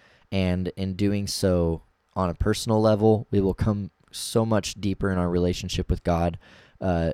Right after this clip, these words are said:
and then in a public way, we'll see, we'll see the Lord move in our city. And that's what we want. Uh, just a quick scripture on prayer, First John five fourteen.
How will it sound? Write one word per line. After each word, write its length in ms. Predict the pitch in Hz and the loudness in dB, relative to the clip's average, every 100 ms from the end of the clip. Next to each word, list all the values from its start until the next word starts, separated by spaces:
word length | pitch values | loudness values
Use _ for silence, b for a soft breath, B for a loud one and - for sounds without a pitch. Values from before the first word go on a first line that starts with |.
| - | -2
and 220 | 90 90 | -2 0
then 300 | 90 87 90 - _ _ _ _ _ _ _ _ b b b _ | 0 -2 -4 -10 _ _ _ _ _ _ _ _ b b b _
in 140 | 92 | -6
a 200 | 87 85 80 - | -4 -4 0 2
public 380 | 104 110 101 80 | 4 2 0 -2
way, 160 | 85 | -4
we'll 160 | 87 92 | -2 -4
see, 480 | - 85 87 85 98 | -4 -6 -4 -4 -6
we'll 140 | 98 | -6
see 240 | 92 - 104 | -6 -2 2
the 120 | 95 | 4
Lord 280 | 92 92 90 | 6 4 4
move 320 | 87 92 87 | 2 2 2
in 80 | 85 | -2
our 100 | 82 | -4
city. 460 | - - 80 80 b b b - | -2 -2 -2 -6 b b b -6
And 80 | |
that's 160 | 98 - | -4 -2
what 100 | 87 | -4
we 120 | 87 | -4
want. 320 | 82 85 78 - _ b b b | -4 -6 -8 -14 _ b b b
Uh, 180 | - 107 | 2 2
just 280 | 104 120 - | 4 0 -4
a 40 | |
quick 380 | - - 117 - | -2 2 2 2
scripture 760 | - - 113 113 - 120 113 113 | -4 0 4 4 4 4 4 4
on 180 | 107 101 | 2 2
prayer, 400 | - 101 101 104 | 2 4 4 2
First 400 | - 110 104 - | 4 2 2 0
John 300 | 107 101 104 | 2 2 2
five 320 | - 95 95 | 2 2 2
fourteen. 640 | - 95 - - 90 104 | 2 0 0 -6 -6 -6